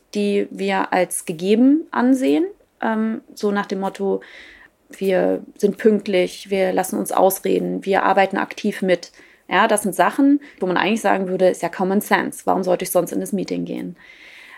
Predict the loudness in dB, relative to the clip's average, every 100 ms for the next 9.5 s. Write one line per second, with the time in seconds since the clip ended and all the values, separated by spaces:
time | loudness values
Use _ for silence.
0 | -20 _ 0 4 4 4 4 2 4 4
1 | 2 -2 -4 2 2 0 -10 -14 _ 2
2 | 2 2 -2 0 2 4 4 2 -16 _
3 | -2 0 0 -4 -2 2 4 4 4 0
4 | -2 -4 -2 0 2 0 -2 -6 -2 2
5 | 4 2 0 -4 -2 0 0 0 0 2
6 | 2 2 0 -2 -4 -6 -8 -12 _ _
7 | -6 0 0 0 0 -2 2 2 2 0
8 | 0 0 0 -2 0 0 0 -2 -4 -6
9 | -6 -8 -6 -8